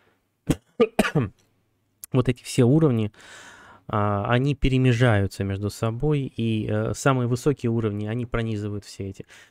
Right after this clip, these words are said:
Допустим, физический уровень не может распространяться вниз, вглубь. Ну, а магический уровень, как я покажу выше, и мы поговорим об этом позже,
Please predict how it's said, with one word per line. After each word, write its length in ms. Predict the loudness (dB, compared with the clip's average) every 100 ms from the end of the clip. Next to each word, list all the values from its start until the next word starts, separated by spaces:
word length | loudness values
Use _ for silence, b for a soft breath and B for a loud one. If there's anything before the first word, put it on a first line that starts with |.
| B -2
Допустим, 400 | 0 0 -2 -2
физический 380 | -2 -4 0
уровень 380 | 2 4 2 2
не 120 | 2
может 420 | 2 2 2 0 -2
распространяться 720 | -6 -8 -6 -4 -4 -4 -2
вниз, 380 | 0 0 -2 -4
вглубь. 400 | -2 2 2 0 _ b b b _ _ _ _ _ _ _ _ _ _ _ _ _ _ _ _ _ _ _ -4
Ну, 260 | -2 -2
а 480 | 0 0 0 -2 -4
магический 680 | -4 -4 -4 -4 -6 -6 -4
уровень, 300 | -2 -2 -2
как 180 | -6 -10
я 60 |
покажу 420 | -10 -6 -4 -4 -4
выше, 380 | -4 -6 -10 -14 _ _ _ _ _ _ _ _ _ _ _ _ _ _ _ _ _ _ _ 2
и 60 |
мы 140 | 4 4
поговорим 500 | 2 4 4 2 0
об 120 | -2
этом 240 | -4 -6
позже, 440 | -2 -2 0 -4